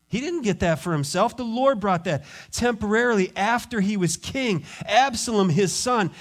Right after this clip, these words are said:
came, stole the heart of the people, stole the kingdom from his father. And in, in Second Samuel sixteen, I'm not gonna take the time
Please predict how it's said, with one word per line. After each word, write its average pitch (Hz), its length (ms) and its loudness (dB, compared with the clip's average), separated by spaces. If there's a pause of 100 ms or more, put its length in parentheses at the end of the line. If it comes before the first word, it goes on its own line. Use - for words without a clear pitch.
(160)
came, 247 380 2
stole 269 560 0
the 254 140 4
heart 247 240 4
of 202 60 0
the 196 60 2
people, 202 600 0 (160)
stole 269 480 2
the 226 100 2
kingdom 247 480 -2
from 208 160 -4
his 175 160 0
father. 214 580 2 (340)
And 196 140 4
in, 175 320 2 (200)
in 147 160 -2
Second 196 440 -4
Samuel 175 420 -2
sixteen, 170 480 -4
I'm 139 160 -2
not 170 200 0
gonna 175 140 -4
take 160 240 -4
the 151 80 -10
time 151 300 -6